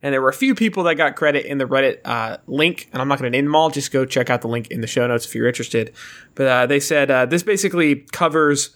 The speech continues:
some stuff that's heard during the developers, like, streaming and that kind of stuff, or Twitter. Uh, so, and it has sources to all of this if you're curious on where they get this information.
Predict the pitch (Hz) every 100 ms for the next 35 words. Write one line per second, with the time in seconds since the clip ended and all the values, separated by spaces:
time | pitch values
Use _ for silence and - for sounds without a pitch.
0 | - - - 143 - 202 170 - 170 160
1 | 143 143 139 131 127 131 131 131 123 -
2 | 117 120 - - - 139 127 113 117 113
3 | 120 117 - - - 120 - 135 117 -
4 | _ _ _ _ 120 113 113 - 131 127
5 | 120 - _ 156 156 190 - 180 143 135
6 | 156 135 139 117 113 120 120 - - 147
7 | 127 120 117 117 120 117 117 117 123 117
8 | 117 113 107